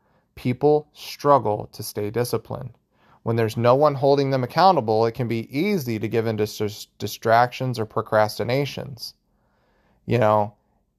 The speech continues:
it's important to recognize that developing discipline is a process that takes time. And you have to set the clear goals, you know, and you,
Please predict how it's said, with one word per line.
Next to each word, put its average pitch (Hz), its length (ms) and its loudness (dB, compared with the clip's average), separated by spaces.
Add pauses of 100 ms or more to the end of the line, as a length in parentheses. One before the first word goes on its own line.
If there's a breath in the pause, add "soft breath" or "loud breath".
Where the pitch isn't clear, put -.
it's 135 240 0
important 123 520 0
to 113 80 2
recognize 107 680 0
that 107 120 -6
developing 110 560 0
discipline 113 680 -4
is 101 140 -12
a 104 60 -4
process 113 800 2
that - 200 -12
takes - 360 -12
time. 110 520 -4 (840)
And 117 100 -2
you 110 80 -2
have 117 460 0
to 123 80 -6
set - 420 -2
the 110 80 -12
clear 104 340 -4
goals, 117 600 0 (520)
you 113 160 -4
know, 107 180 0
and 113 120 -2
you, 117 260 -4